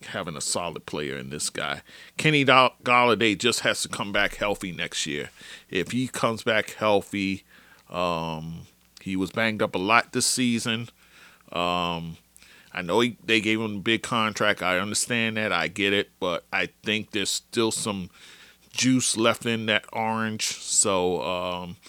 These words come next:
he's a guy I think you could get use out of if you get, uh, uh, yourself a better quarterback or Daniel Jones improves, which he was supposed to do this season, which, you know, um,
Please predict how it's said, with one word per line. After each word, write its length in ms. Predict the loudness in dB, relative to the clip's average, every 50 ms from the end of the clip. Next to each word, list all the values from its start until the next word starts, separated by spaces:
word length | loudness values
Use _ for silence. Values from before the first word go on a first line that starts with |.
| -20 -20 -20 -20 -20
he's 280 | _ -4 -4 -2 -2 -2
a 40 | -2
guy 320 | 0 2 2 4 2 2 0
I 180 | -2 -4 -4 -6 -8 _ _ _ 2
think 240 | 4 4 4 4 0
you 60 | 0
could 160 | 0 0 0
get 180 | 2 0 0 0
use 320 | -2 -2 -2 -2 0 2
out 240 | 2 2 2 2 4
of 380 | 4 4 4 2 0 -6 -14 -18 _ _ -20 -20 -20 -20 -20 -20 _ _ _ -4 0
if 260 | 0 0 0 -2 -6
you 80 | -6
get, 300 | -4 -2 0 0 0 -2 -4 _
uh, 520 | -6 -4 -2 -2 -2 -2 -2 -2 -4 -4 -6 -10 -14 -20 -20 -20 -20 _ _ _ -10
uh, 140 | -8 -8 -8 -12 -18 _ _ -14 -8
yourself 420 | -6 -6 -4 -2 -2 -2 -2 -4
a 60 | -6 -8
better 300 | -4 -4 -4 -2 -4 -6
quarterback 720 | -8 -6 -6 -4 -4 -6 -6 -6 -6 -4 -4 -4 -6 -8 -8 -6
or 500 | -4 -2 0 0 0 -2 -2 -4 -4 -8 -10 _ _ _ -20 -20 -20 -20 -20 _ -6
Daniel 320 | -4 -4 -2 -2 -4 -6
Jones 360 | -4 -4 -6 -4 -4 -6 -8
improves, 600 | -8 -10 -10 -8 -4 -2 -2 0 0 -2 -4 -6
which 220 | -8 -8 -6 -6 -6
he 100 | -6 -6
was 120 | -6 -6
supposed 280 | -8 -6 -4 -4 -4 -4
to 80 | -6
do 220 | -8 -8 -8 -8 -6
this 200 | -6 -6 -6 -4
season, 640 | -4 -4 -4 -6 -8 -10 -12 -12 -14 -14 -14 -16 -18 -20 -18
which, 520 | -14 -14 -12 -12 -10 -10 -10 -10 -10 -12 -14 _
you 140 | -16 -16 -14
know, 180 | -14 -14 -16 -18 _ _ _ -20 -20 _ -20 -20 -20 -20 -20 -20 -20 -20 _ _ -14 -10 -8
um, 560 | -6 -6 -6 -6 -8 -8 -10 -12 -14 -16